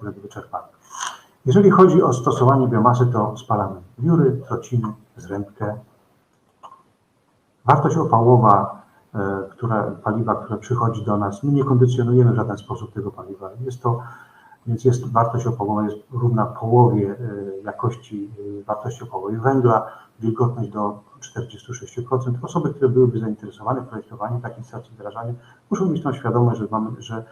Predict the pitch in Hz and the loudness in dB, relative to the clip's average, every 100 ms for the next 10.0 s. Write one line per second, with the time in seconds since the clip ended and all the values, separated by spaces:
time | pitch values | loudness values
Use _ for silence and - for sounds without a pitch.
0 | _ _ _ - 107 - 110 110 104 123 | _ _ _ -6 -6 -4 -2 -2 -4 -8
1 | 117 113 - 113 107 120 - 107 - 101 | -6 -4 -4 -6 -6 -8 -10 -10 -10 -10
2 | - 123 123 - 123 123 113 101 104 104 | -4 -4 -4 -8 -10 -8 -10 -10 -10 -10
3 | - 120 110 107 _ _ _ _ 113 - | -6 -6 -6 -10 _ _ _ _ -12 -8
4 | 170 165 123 131 110 104 98 - 104 _ | -4 -4 -2 0 0 -4 -8 -10 -16 _
5 | _ _ - 107 98 - 98 92 95 - | _ _ -10 -10 -10 -14 -14 -12 -12 -14
6 | 107 95 92 101 _ 98 92 - 98 92 | -16 -18 -20 -20 _ -20 -18 -20 -20 -20
7 | _ _ _ _ _ 92 87 87 _ _ | _ _ _ _ _ -18 -18 -20 _ _
8 | _ _ _ _ - - - 131 180 175 | _ _ _ _ -14 -12 -6 2 4 6
9 | 165 156 151 135 - 143 - 131 - | 4 4 4 0 0 -2 -2 -4 -4